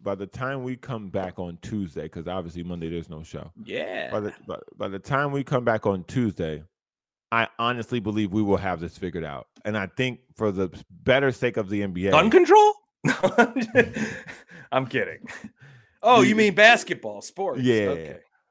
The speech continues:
Speaker 1: I think it'll be Golden State, and I think it'll be Boston. And I, and I feel that way because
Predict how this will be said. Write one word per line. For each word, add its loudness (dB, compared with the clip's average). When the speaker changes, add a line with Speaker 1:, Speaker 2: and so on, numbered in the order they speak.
Speaker 1:
I 0
think -4
it'll -2
be -2
Golden 2
State, -2
and -6
I -4
think -4
it'll -2
be -4
Boston. -2
And -10
I, -8
and -10
I -6
feel 0
that 0
way 0
because -6